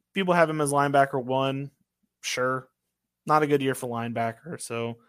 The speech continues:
um, he'll probably be in the first round just because if you need a linebacker, you're gonna have to,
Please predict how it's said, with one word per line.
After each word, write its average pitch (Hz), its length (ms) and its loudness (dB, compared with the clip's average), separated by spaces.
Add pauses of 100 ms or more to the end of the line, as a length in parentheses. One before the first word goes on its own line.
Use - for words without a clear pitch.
(380)
um, 123 400 0
he'll 147 120 -2
probably 139 480 4
be 123 160 -2
in 127 80 -2
the 127 60 -4
first 131 280 -4
round 139 240 0
just 120 140 -8
because 123 280 -4
if 113 100 -10
you 107 100 -10
need 117 120 -4
a 120 80 0
linebacker, 123 560 -2
you're 110 140 -8
gonna 107 180 -8
have 113 200 -8
to, 104 180 -12